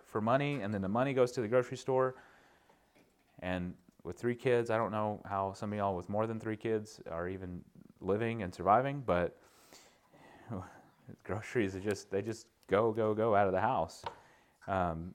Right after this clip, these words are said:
I often joke around with people and say, like, "If I bring groceries in the house, this swarm of piranhas just comes and, like, leaves the shredded bags," and then, and it's like, "All right, I gotta go back to the store." Um,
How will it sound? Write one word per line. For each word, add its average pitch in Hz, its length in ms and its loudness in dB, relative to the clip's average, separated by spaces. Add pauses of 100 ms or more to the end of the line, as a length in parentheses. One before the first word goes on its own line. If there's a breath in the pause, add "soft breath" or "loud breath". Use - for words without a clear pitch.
I 98 60 2
often 104 260 4
joke 101 260 4
around 101 460 2
with 92 160 -6
people 98 240 -4
and 90 100 -4
say, 104 200 4
like, 85 180 2 (520)
"If - 100 -8
I 95 60 0
bring 110 160 0
groceries 120 360 4
in 101 100 -2
the 92 100 0
house, 95 420 2 (400 soft breath)
this 98 140 -6
swarm 104 260 0
of 98 120 -4
piranhas 104 420 2
just 92 160 -6
comes 95 280 -2
and, 90 120 -4
like, 85 200 -4 (380)
leaves 101 320 -2
the 98 80 -4
shredded 98 360 2
bags," 101 400 8
and 92 100 -4
then, 92 220 -4 (220)
and 95 100 -6
it's 92 160 -6
like, 90 160 -2 (100)
"All 92 100 -4
right, 92 200 -4 (180)
I 95 80 -4
gotta 98 140 -4
go 98 80 -2
back 92 220 2
to 101 60 -6
the 95 60 -6
store." 113 320 -6 (1000 loud breath)
Um, 104 560 6